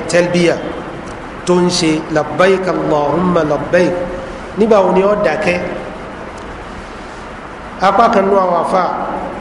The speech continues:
wọ́n ní ẹni tó bá ń ṣe umrah, yóò dákẹ́ ni nígbà tí ó bá, tó bá fọwọ́ kan ruknu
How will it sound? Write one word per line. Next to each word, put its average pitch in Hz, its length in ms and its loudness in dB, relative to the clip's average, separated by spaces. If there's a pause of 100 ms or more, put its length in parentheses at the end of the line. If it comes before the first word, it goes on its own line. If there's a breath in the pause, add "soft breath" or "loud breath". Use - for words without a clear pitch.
(300)
wọ́n 190 160 4
ní 202 60 6
ẹni 196 220 4
tó 185 120 4
bá 202 120 6
ń 202 80 2
ṣe 190 180 2 (460)
umrah, 202 480 4 (1300)
yóò 196 280 4
dákẹ́ 185 380 2
ni 185 80 4
nígbà 185 260 4
tí 165 260 -2 (500)
ó 180 140 -2
bá, 180 120 2 (300)
tó 185 140 -2
bá 185 140 4
fọwọ́ 180 420 2
kan 170 280 2 (500)
ruknu 180 520 2